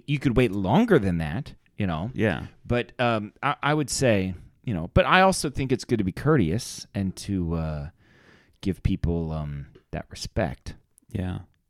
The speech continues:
Speaker 1: What do you think?
Speaker 2: Well, once again, there, there are multiple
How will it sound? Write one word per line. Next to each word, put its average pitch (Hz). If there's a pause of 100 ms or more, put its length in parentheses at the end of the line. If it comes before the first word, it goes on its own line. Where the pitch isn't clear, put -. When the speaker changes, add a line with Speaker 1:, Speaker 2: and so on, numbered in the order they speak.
(1400)
Speaker 1:
What 92
do 90
you 92
think? - (580)
Speaker 2:
Well, 135
once 131
again, 117
there, 98
there 117
are 107
multiple 92